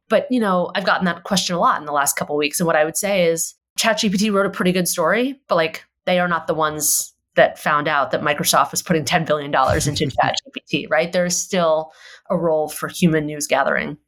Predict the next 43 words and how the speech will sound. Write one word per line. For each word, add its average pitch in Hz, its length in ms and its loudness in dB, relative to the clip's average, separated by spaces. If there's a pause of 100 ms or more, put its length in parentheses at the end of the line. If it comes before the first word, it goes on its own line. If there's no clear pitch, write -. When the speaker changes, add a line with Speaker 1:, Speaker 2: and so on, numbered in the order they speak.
Speaker 1:
which 165 180 -8
I, 165 60 0
is 175 240 0
just 175 180 0
a 165 60 4
real 170 340 0
hand-to-hand 151 540 -4
combat 139 360 2
business. 175 500 -2 (420)
Speaker 2:
Yeah. 127 260 2 (160)
So 151 160 0
you 151 60 4
wonder, 160 160 4
I 127 100 4
mean, 123 140 4
in 117 40 2
the 117 80 4
worst 139 240 2
case, 113 260 0
it's 101 120 -8
kind 117 200 0
of 98 60 -2
like 101 200 0
high-tech 117 500 -2
plagiarism 101 640 -2
if 98 120 -8
it's - 120 -8
just - 240 -4
able 110 220 -2
to 101 100 -6
take 117 300 -2
what's 104 160 -4
already 110 260 0
been 107 200 -2
produced 107 520 -4
and, 98 180 -8 (400)
and 117 140 0
recycle 113 560 2
it 107 80 -2
with 110 160 -4
a 107 40 0
human 110 320 -2
voice. 113 440 -2